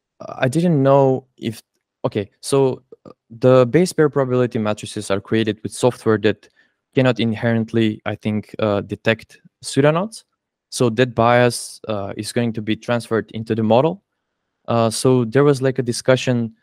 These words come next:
whether, uh, the, the pseudoknot detection is going to be reduced if we use B P Ps. But as we can see in this particular case, uh,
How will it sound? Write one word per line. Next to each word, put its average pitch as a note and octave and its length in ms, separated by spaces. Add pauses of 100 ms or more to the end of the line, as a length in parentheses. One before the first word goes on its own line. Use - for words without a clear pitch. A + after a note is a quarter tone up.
(200)
whether, A#2 540
uh, G#2 300 (100)
the, G#2 500 (1300)
the A2 200
pseudoknot B2 840
detection B2 680
is G#2+ 320
going A2 300
to - 120
be G#2 300
reduced G#2 600 (140)
if - 180
we D3 80
use C#3+ 240
B D3 120
P C#3+ 120
Ps. D#3 320 (560)
But C#3+ 240
as D3 160
we E3 80
can F3+ 160
see D#3 400
in B2 120
this B2 160
particular G#2+ 480
case, D3+ 440 (400)
uh, A2+ 460